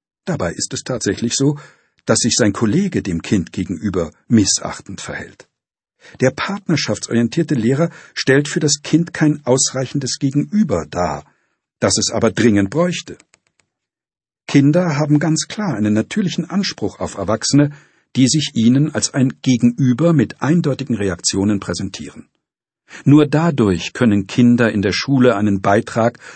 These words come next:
zu ihrer Reifeentwicklung erhalten und beispielsweise aus Konflikten lernen.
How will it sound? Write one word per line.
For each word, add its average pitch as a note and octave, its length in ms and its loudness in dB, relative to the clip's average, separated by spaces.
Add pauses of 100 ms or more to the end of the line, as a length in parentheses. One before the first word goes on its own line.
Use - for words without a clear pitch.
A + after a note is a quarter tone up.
zu - 140 -2
ihrer A2 340 2
Reifeentwicklung G#2+ 840 -2
erhalten G2 480 0 (600)
und D3 160 0
beispielsweise G#2+ 800 -4
aus B2+ 160 -8
Konflikten G2+ 580 -6
lernen. F2 460 -4